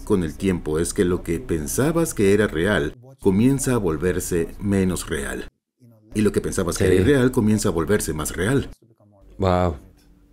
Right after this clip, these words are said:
Speaker 2: es hermoso. Me encanta. Tengo curiosidad por tu experiencia y enseñando en la escuela de negocios, donde muchos estudiantes ingresan porque quieren aprender cómo iniciar,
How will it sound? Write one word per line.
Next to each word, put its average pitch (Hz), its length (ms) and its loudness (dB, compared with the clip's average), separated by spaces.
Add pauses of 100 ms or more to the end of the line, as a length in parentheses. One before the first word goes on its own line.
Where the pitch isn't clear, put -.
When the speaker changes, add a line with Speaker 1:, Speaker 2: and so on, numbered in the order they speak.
(160)
Speaker 2:
es 107 180 0
hermoso. 98 500 2 (380)
Me 110 120 4
encanta. 104 400 0 (340)
Tengo 160 240 4
curiosidad 147 460 4
por 135 160 2
tu 123 60 2
experiencia 123 640 4
y 117 60 6
enseñando 107 540 4
en 104 80 4
la 98 60 2
escuela 113 380 2
de 98 120 0
negocios, 110 680 4 (480)
donde 117 300 4
muchos 135 320 4
estudiantes 120 500 2
ingresan 113 380 4
porque 90 500 2
quieren 113 280 6
aprender 107 580 4
cómo 107 200 2
iniciar, 110 520 4